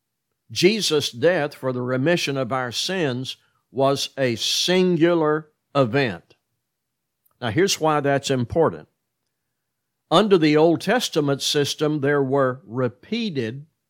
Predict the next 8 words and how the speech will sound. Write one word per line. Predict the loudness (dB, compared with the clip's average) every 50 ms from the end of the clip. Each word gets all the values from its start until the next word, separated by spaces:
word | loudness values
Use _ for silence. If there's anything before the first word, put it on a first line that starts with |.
| _ _ _ _ _ _
animal | -2 -2 0 0 0 0 0 0 -2 -2
sacrifices. | -2 -2 -2 -2 -2 -4 -6 -6 -8 -6 -4 -4 -4 -4 -4 -6 -10 -14 -18 -20 _ _ -20 -20 _ _ _ _ _ _ _ _ _ _ _ _ _ _ _ -6
Jesus | 0 4 4 4 4 2 -2 0 -2 -2 -2 -2
came | -2 0 0 2 0 0 2
to | 4 4 4
fulfill | 4 4 2 2 2 2 0 0 0 2 4 4 4
the | 4 2 2
law, | 2 2 0 0 0 -2 -4 -6 -10